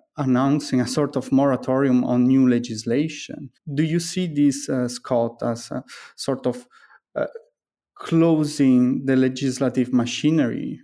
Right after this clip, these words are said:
for this, uh, term. So does it mean that the Commission will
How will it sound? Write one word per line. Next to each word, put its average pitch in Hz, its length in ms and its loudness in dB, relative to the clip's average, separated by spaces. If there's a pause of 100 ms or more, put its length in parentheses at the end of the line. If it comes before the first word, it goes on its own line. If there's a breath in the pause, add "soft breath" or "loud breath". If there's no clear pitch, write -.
for 117 380 -4
this, 110 380 -6
uh, 110 280 -4
term. 123 380 -2
So 113 240 -2
does 123 220 0
it 135 120 0
mean 131 220 4
that 127 220 -2
the 127 100 -2
Commission 131 500 0
will 127 180 -2